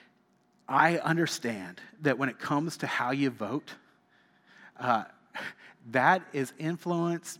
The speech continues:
by so many different topics, okay? I get that. I also understand that there is good debate around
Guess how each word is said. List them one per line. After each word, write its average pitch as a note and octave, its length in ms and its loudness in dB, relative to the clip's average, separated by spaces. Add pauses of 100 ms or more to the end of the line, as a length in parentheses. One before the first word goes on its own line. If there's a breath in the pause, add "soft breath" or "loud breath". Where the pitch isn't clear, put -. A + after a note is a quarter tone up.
(140)
by A2 160 -4
so F#3+ 540 0
many F#3 340 2
different D#3 380 -2
topics, - 560 -6 (160)
okay? C3 260 -2 (260)
I C#3 120 0
get D3 220 0
that. F2 260 -6 (800 loud breath)
I C#3+ 200 6
also F#3+ 640 6
understand A#2+ 800 -6 (340 loud breath)
that C#3 260 2
there E3 260 4
is C#3+ 200 -2
good C#3 240 0
debate C#3+ 460 0 (100)
around B2+ 480 2